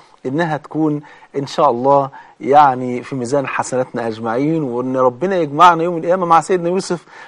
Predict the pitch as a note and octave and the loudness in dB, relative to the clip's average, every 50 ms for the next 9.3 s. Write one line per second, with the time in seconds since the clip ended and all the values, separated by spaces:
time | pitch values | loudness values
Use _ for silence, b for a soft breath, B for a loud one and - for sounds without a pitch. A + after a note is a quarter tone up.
0 | B B D#3 - - D#3+ D#3 F3 G#3 G3+ E3 C#3 C#3 E3 F3+ - - - E3 F#3 | B B -2 -2 -2 -2 -2 0 2 2 2 0 0 -2 -2 -4 -4 -6 -4 -4
1 | E3 D3+ D#3 D#3+ - - - F#3 F3+ D#3+ D3 C3 C3+ - F#3 D#3+ - - D3 B2 | -2 0 0 -2 -2 0 0 0 0 0 -2 -4 -4 -4 -6 -4 -2 -4 -4 -4
2 | A#2+ - - E3+ F3+ E3 D3 C#3+ C3 C3 B2+ B2+ B2+ - E3+ F3 F3 - - C3 | -4 -2 0 2 2 2 0 -2 -4 -6 -8 -6 -4 -4 -4 -4 -6 -6 -8 -6
3 | - - D#3+ D#3 D#3 C#3+ C3+ C3+ C#3+ D#3+ F3 E3+ - - B B B B B B | -2 0 0 0 0 -2 -2 0 4 4 4 4 4 0 B B B B B B
4 | B - C3 C#3 - - - F#3+ F#3 F3 E3 - - A3 G#3+ G3 F3+ - F#3 E3 | B -2 -2 -2 0 -2 -4 -4 -2 -4 -4 -2 -2 -2 0 0 -2 0 -2 -4
5 | - E3+ - - G3+ F3 E3 - A#3+ G3+ - - G#3 G#3 - B B B B B | -4 -4 -2 -2 -2 -2 -2 -2 -2 -4 -2 -2 -2 -2 -2 B B B B B
6 | B - D3+ D#3 F3 F#3+ A3 A3+ G#3 F#3 G3 G#3+ G#3 - F#3 D#3+ - G3+ F#3 F#3 | B 2 4 6 8 8 8 6 6 6 6 6 4 2 -4 -6 -6 -6 -4 -4
7 | F3+ F3 E3+ E3 E3 D#3 - - F#3+ - F3 D#3+ D#3 F3 E3+ - - F3 - - | -2 0 0 2 0 0 0 -4 -4 -2 -2 -2 -2 -2 -4 -6 -8 -6 -2 0
8 | C3+ D#3 E3 D#3 C#3+ C#3+ D3 C#3+ - - D#3 C#3+ C#3 C#3 C#3 C#3+ D3+ D#3+ D#3+ D3 | 2 2 2 2 0 -2 -2 -2 -2 -4 -6 -6 -4 -4 -4 -2 -2 -2 -2 0
9 | D#3 D#3+ D#3+ D#3+ E3 | 0 0 2 0 0